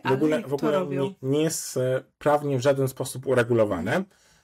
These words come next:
Speaker 1: E, jeżeli chodzi na przykład o wybory parlamentarne, e, to nie kojarzę, a na pewno żadna duża partia nigdy nie zrobiła, e, otwartych prawyborów. E, z tego co pamiętam, w Platformie Obywatelskiej na początku, w dwa tysiące pierwszym roku jakieś takie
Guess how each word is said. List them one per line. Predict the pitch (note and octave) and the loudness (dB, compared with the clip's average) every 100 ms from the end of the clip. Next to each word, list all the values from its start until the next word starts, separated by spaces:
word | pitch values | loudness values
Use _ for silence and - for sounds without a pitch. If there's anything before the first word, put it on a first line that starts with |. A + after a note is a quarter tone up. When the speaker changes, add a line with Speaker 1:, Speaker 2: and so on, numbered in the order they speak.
| _ | _
Speaker 1:
E, | C3+ C3+ | 0 2
jeżeli | C3+ D3+ E3 F3 | 4 2 2 0
chodzi | F3+ D#3+ | 0 0
na | E3+ | 0
przykład | - D3+ C#3 | 0 -2 0
o | |
wybory | C#3 C#3+ D3 D3 | -2 2 0 0
parlamentarne, | C3 C#3 C#3 C#3 C3+ C#3 C3+ C3 C3+ C3+ C3 C3+ C3+ | 0 2 4 2 0 2 2 4 2 2 2 0 -2
e, | B2+ A#2+ B2+ B2+ C3+ - _ _ _ _ _ _ _ | -4 -2 -2 -2 -6 -10 _ _ _ _ _ _ _
to | - | -2
nie | C#3 D#3+ | 2 2
kojarzę, | E3 E3+ D#3 D#3 D3+ | 2 4 6 6 4
a | D3 | 2
na | C3+ | 2
pewno | C#3+ C#3+ C#3+ | -2 0 2
żadna | C3+ C3+ B2+ | 2 4 2
duża | B2+ B2+ B2 | 2 2 2
partia | A2+ A#2+ A2 A2 | 2 0 0 -2
nigdy | G#2 G2+ G2+ | -2 -2 0
nie | G2+ | -2
zrobiła, | G#2 G2+ G#2+ G#2 G2 F#2+ G2 - | -2 -4 0 2 4 0 -4 -6
e, | A2 | -6
otwartych | G#2 G2+ A2+ - A2+ | -6 -2 -2 -2 -8
prawyborów. | - G#2 G2+ G#2+ A#2 A#2 - | -2 0 2 2 2 0 -4
E, | A2+ G#2+ | -2 -2
z | |
tego | - A#2+ | 0 0
co | - | 2
pamiętam, | A#2 A2 | -2 -2
w | - | -4
Platformie | G#2 - A2+ G#2 | -4 -2 -2 0
Obywatelskiej | F#2 F#2 G2 F#2 G#2+ | -2 -2 -2 -4 -4
na | G2+ | -4
początku, | G2 - G#2+ G2 - | -4 -2 -2 -2 -6
w | F#2 | -6
dwa | F#2+ | -4
tysiące | - F#2+ G2+ | -4 -6 -6
pierwszym | - G#2+ | -4 -2
roku | G#2 G2+ | 0 0
jakieś | F#2+ G2 | -4 -8
takie | F2 | -12